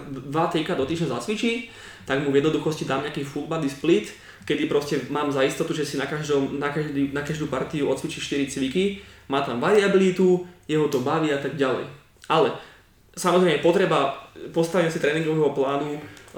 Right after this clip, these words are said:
v priamej úmere stúpa s tým, čo vlastne chcem od toho tréningu. A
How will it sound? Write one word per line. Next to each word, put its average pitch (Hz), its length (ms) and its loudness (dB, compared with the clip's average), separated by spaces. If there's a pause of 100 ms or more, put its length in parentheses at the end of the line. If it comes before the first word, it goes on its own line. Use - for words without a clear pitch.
(1000)
v - 120 -20
priamej 156 440 2
úmere 156 260 2
stúpa 139 480 -2
s - 160 -6 (1300)
tým, 160 180 2
čo 151 160 2
vlastne 135 300 2
chcem 139 240 2
od 131 100 2
toho 131 220 -2
tréningu. 139 760 2 (460)
A 127 140 -6